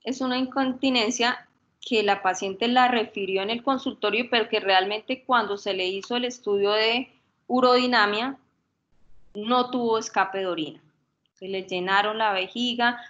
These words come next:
no, el detrusor no, no presentó contracciones no inhibidas, eh, la pusieron a toser, no se le escapó la orina. Entonces, ese es un tipo cero. El tipo uno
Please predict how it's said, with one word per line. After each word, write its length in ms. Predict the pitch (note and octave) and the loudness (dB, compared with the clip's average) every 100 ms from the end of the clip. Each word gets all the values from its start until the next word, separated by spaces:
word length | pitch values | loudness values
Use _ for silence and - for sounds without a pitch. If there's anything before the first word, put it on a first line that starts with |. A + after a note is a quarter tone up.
| - | -14
no, 800 | - G#3 G#3+ G#3+ G#3+ G#3 G#3 G3+ - | -8 -2 0 2 2 2 2 -2 -8
el 240 | - G#3 G3+ | -4 -2 2
detrusor 600 | G3+ G3+ F#3+ F#3 F#3+ F#3+ | 0 0 -4 -2 -2 -2
no, 360 | G3 G3+ G3 | 0 2 0
no 280 | G3 G3 G3 | 0 0 0
presentó 720 | G3 G3+ G3+ F#3+ - F3+ F3+ F3+ | 0 -2 -2 -6 0 2 2 2
contracciones 920 | G3+ G3 F#3 F#3 F#3 F3+ F3+ F3+ - - _ _ | -2 0 -4 -4 -4 -2 -2 -2 -8 -20 _ _
no 160 | G3 G3+ | 0 2
inhibidas, 880 | G3+ G3 A3 A#3+ B3 A#3+ B3 - - _ _ | 4 4 4 6 6 6 4 -4 -10 _ _
eh, 340 | - G3 G3 F#3+ | -2 2 4 4
la 160 | G3 G3 | 2 0
pusieron 400 | G3+ G3+ G3 G3 | -4 -2 0 0
a 140 | G#3 | -2
toser, 420 | G3 F#3 A3+ A#3 A3 | -4 -2 -2 -2 -2
no 200 | G#3 G3+ | -2 -2
se 140 | G3+ | -4
le 80 | G3 | -6
escapó 440 | - F#3 F3+ F3 | -4 -6 -4 -4
la 140 | F3 F3 | 0 0
orina. 460 | A#3 A#3+ B3 C4 _ _ _ _ _ - - - _ _ _ _ _ | 2 0 0 -2 _ _ _ _ _ -20 -20 -20 _ _ _ _ _
Entonces, 400 | - G#3 A#3+ B3 | -8 -4 -4 -2
ese 240 | A#3 A3 A#3 | -2 -2 -2
es 140 | A3+ | -4
un 160 | A3 A3 | -8 -6
tipo 340 | G#3+ G3+ F#3+ | -6 -4 -6
cero. 300 | F#3+ F3 C#3+ - _ _ _ _ _ _ - - | -4 -4 -4 -12 _ _ _ _ _ _ -16 0
El 140 | A#3+ | 2
tipo 320 | B3 C4+ C#4+ | 4 4 6
uno 520 | D4+ E4 D4 F4 - | 6 6 4 4 0